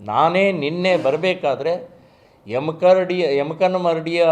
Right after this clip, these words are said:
ಅಂದರೆ ಹುಕ್ಕೇರಿ ತಾಲೂಕ ಯಮಕನಮರಡಿಯ ಇದರಲ್ಲಿ ಒಂದು ಸಣ್ಣ,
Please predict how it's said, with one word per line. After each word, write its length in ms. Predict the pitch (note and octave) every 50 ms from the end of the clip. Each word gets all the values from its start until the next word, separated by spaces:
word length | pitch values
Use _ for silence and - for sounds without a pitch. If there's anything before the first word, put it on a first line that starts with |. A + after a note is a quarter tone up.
| D3+
ಅಂದರೆ 540 | C#3+ D3 D3+ D#3+ D#3 D3+ C#3+ C3 A#2+ A2+ G2+
ಹುಕ್ಕೇರಿ 400 | - B2 A#2 - E3 E3+ E3 E3
ತಾಲೂಕ 380 | E3 E3 D3+ D3 D3 D3 D3 D3+
ಯಮಕನಮರಡಿಯ 840 | C#3+ C3 B2+ C3 B2+ - D#3 D3+ D3 C#3+ C#3 C3 B2 C3+ C#3 C3 B2+
ಇದರಲ್ಲಿ 680 | B2 A#2+ B2 B2 A#2 A2+ G#2+ B2 D3 E3 F3 - - _ _ _ _ _ _ _ _ _ - A2
ಒಂದು 560 | A2+ D3 F3+ G3+ A3+ A3 F#3+ G#3+ G3+ F3 -
ಸಣ್ಣ, 400 | - - D3+ F3 G3 A3+ A3